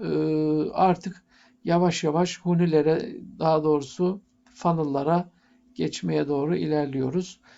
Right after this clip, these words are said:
E, bu arada ben, e, hep, e, funnel derim. E, huni demem. Neden? Huni'yi sevmiyorum.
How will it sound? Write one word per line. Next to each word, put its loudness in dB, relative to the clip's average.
E, 2
bu 4
arada 2
ben, 0
e, 0
hep, 0
e, -2
funnel 0
derim. 0
E, -4
huni 0
demem. 0
Neden? 2
Huni'yi 2
sevmiyorum. 0